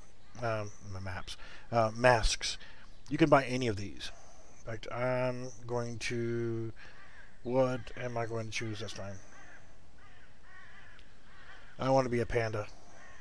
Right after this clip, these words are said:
We're gonna be a panda. So you come over here and you look at this list of masks to work with.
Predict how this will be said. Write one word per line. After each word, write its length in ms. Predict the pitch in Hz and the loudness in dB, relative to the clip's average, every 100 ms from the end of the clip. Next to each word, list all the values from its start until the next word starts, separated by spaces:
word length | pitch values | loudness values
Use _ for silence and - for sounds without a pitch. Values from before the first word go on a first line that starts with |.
| - - - - - - - - - | -8 -8 -8 -8 -8 -8 -8 -8 -6
We're 100 | 120 | 0
gonna 100 | 117 | 2
be 100 | 110 | 2
a 40 | 104 | 2
panda. 320 | 110 104 98 | 0 -2 -2
So 120 | - | -2
you 60 | 131 | 2
come 160 | 156 | 6
over 140 | 151 147 | 6 6
here 300 | 135 131 127 - - - - | 6 6 4 -2 -2 -2 -4
and 680 | 127 123 123 123 120 120 113 - - - - - - - - - - - - | 4 6 6 4 2 -4 -4 -6 -6 -8 -8 -6 -6 -6 -8 -8 -6 -6 -2
you 100 | 131 | 4
look 180 | 143 170 | 6 6
at 60 | 175 | 4
this 200 | 165 127 | 4 6
list 300 | 127 123 113 | 4 4 0
of 100 | 107 | 2
masks 400 | 104 98 - - | 0 0 -2 -2
to 140 | 110 | -2
work 200 | 104 98 | -2 -2
with. 240 | 107 76 | -4 -4